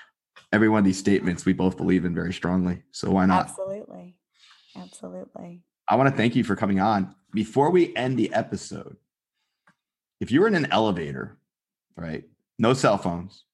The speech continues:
Speaker 1: Let's pretend it's nineteen ninety-eight.
Speaker 2: <laughs>
Speaker 1: But you're not your age in nineteen ninety-eight. You're, like, now,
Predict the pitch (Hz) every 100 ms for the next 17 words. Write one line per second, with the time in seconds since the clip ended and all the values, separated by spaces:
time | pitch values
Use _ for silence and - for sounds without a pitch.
0 | _ _ - 107 131 - 117 104 - 101
1 | 104 104 101 95 82 82 87 - _ _
2 | _ 339 539 440 494 - 453 - - -
3 | - 156 147 180 185 180 170 151 139 139
4 | 139 139 120 110 107 101 104 95 92 87
5 | 80 - 104 127 123 113 95 95 104 95
6 | - - -